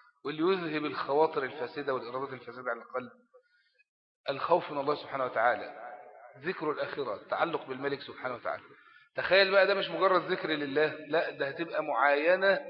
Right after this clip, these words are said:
لأهوال يوم القيامة. ده ربنا سبحانه وتعالى وصفها: "يوما يجعل الولدان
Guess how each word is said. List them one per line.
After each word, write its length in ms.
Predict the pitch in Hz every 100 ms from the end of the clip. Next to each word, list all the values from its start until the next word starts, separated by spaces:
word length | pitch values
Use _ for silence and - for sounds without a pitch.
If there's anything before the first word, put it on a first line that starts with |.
| - - - _ _ _ -
لأهوال 720 | 143 156 165 - 151 170 185
يوم 260 | 180 180 175
القيامة. 500 | 175 170 180 175 - - - - - - - - _ _
ده 80 | 131
ربنا 240 | 139 151 156
سبحانه 200 | - 151
وتعالى 220 | 151 151
وصفها: 760 | 139 - 170 - 180 180 - - 185 - - -
"يوما 280 | 160 180 160
يجعل 460 | 165 180 156 151
الولدان 720 | 151 147 143 147 165 165 165